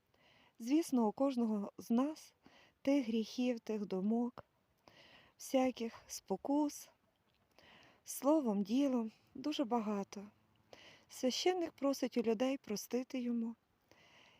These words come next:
І ми маємо казати:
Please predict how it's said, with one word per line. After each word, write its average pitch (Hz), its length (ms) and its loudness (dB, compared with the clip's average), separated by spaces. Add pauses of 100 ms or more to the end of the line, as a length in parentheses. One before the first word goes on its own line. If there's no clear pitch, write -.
(140)
І 240 80 4
ми 277 240 4
маємо 214 560 2 (1000)
казати: 214 680 2